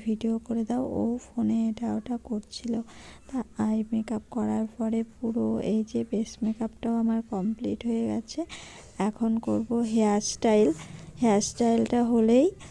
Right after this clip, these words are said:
হেয়ার স্টাইল আর জুয়েলারিটা পরালেই আমার লুক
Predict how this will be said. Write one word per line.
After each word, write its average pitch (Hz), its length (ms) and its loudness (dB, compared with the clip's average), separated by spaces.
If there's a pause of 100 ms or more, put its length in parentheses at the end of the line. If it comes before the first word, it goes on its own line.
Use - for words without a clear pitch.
(280)
হেয়ার 226 260 6
স্টাইল 233 400 2
আর 233 180 6
জুয়েলারিটা 226 640 2
পরালেই 226 480 2
আমার 226 320 4
লুক 233 240 0